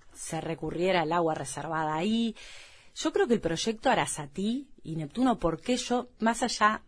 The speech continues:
de mi, mi, mi visión ambientalista, yo ahora justo,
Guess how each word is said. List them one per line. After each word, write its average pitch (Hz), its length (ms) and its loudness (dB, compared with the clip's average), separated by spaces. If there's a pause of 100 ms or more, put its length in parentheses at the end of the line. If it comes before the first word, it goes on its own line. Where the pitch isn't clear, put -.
de 175 400 -2 (440)
mi, 160 360 -6
mi, 151 260 -8
mi 151 300 -10 (140)
visión 160 340 -2
ambientalista, 165 960 0 (140)
yo 185 340 -2
ahora 214 400 4
justo, 233 520 2